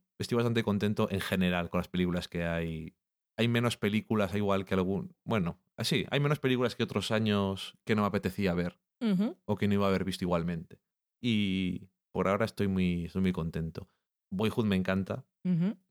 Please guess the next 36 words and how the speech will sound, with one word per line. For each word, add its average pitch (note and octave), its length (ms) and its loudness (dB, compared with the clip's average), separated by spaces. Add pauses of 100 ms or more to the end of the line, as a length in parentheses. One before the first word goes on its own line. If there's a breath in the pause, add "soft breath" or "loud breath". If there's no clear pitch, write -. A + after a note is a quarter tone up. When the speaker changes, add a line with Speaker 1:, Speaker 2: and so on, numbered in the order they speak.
(300)
Speaker 1:
Gran G#2 220 2
Budapest G2 300 2
Hotel F2+ 180 0
me F2+ 120 2
gustó E2+ 300 -4
mucho, G#2 380 -2 (400)
pero - 80 -10
esta - 180 -2
película G#2+ 720 0 (120)
es - 140 -6
que - 80 -8
es G2 80 -4
algo G2 160 2
diferente F2 640 -4
también. E2 420 -4 (400)
Ya F#2+ 80 2
sé F#2+ 140 -2
que G#2 120 2
no, F#2+ 360 2 (120)
no G#2 120 2
el A2 80 4
estilo F#2+ 480 0
Boyhood, F#2+ 420 -2
sino F2 500 -2 (400)
algo A#2+ 200 0
que B2 80 2
no A2 80 2
te A2 80 2
dan G2 80 4
otro F#2 180 0
tipo F2+ 180 0
de E2+ 100 0
películas. F2 540 -8 (320)
Speaker 2:
Que A3+ 60 0
la G#3+ 100 2
veáis, D3+ 440 -2